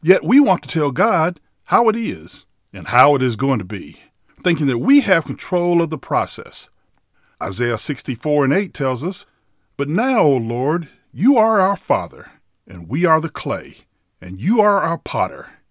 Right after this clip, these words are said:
and all we are the work of your hand." Folks, how did we ever believe that we had control?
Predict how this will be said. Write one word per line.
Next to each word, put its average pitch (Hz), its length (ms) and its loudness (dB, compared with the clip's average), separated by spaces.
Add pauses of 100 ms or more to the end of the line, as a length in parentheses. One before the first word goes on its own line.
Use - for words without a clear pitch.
(320)
and - 220 -16
all 226 340 0
we 226 180 -2
are 123 460 -2 (240)
the 82 80 -16
work 82 340 -8
of 143 120 -6
your 147 160 -2
hand." 107 400 -10 (680)
Folks, - 440 -6 (400)
how - 120 -10
did 269 140 -2
we 208 260 -4
ever 240 220 -2
believe 151 540 -2
that 131 100 -4
we 165 180 -4
had 180 220 -2
control? 208 600 -6